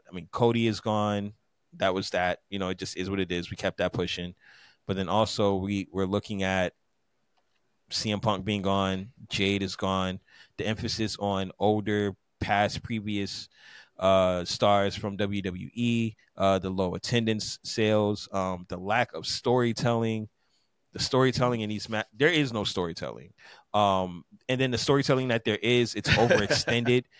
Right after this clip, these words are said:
Speaker 1: The storytelling that there is, is overextended. I mean, I'm really tired of this devil thing. Like, I'm at a point where you guys need to wrap it up.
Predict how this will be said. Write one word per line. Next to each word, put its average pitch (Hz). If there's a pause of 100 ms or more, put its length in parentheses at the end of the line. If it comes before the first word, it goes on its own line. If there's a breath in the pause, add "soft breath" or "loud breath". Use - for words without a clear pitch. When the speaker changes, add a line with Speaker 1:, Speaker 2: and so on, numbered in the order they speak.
(320 loud breath)
Speaker 1:
The -
storytelling 151
that 135
there 123
is, 127
is 107
overextended. 120
I 113
mean, 113 (140)
I'm 151
really 139
tired 113
of 98
this 101
devil 107
thing. 110
Like, 98
I'm 110
at 110
a 104
point 107
where 95
you -
guys 98
need 101
to 90
wrap 87
it 87
up. -